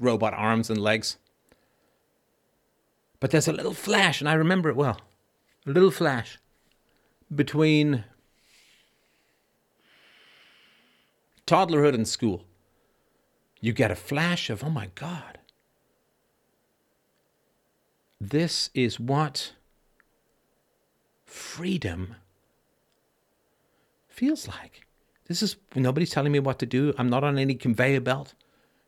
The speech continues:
have my brain sucked out by people in authority and replaced with slavish obedience and slave-on-slave attack matrix.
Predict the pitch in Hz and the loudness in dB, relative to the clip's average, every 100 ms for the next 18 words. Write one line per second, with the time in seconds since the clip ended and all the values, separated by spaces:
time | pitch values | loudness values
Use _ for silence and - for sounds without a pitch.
0 | - 123 120 104 123 123 120 - 120 - | -2 0 2 2 2 2 0 -2 -4 -2
1 | 110 110 107 104 123 120 117 113 101 - | -4 -2 -4 0 0 2 0 0 0 2
2 | 113 120 127 104 92 95 110 110 - - | 2 2 0 0 -2 0 0 0 -2 -2
3 | 92 90 - _ - - 131 127 107 104 | -2 -2 -12 _ -10 -4 0 -2 -4 -6
4 | 92 110 113 110 113 95 90 87 _ _ | 0 0 2 0 -2 -4 -6 -8 _ _
5 | _ _ - 120 127 110 110 - 113 117 | _ _ -4 2 2 2 0 0 0 0
6 | 98 - 117 110 - 110 - - - | -2 -4 -4 -4 -2 -4 -4 -8 -8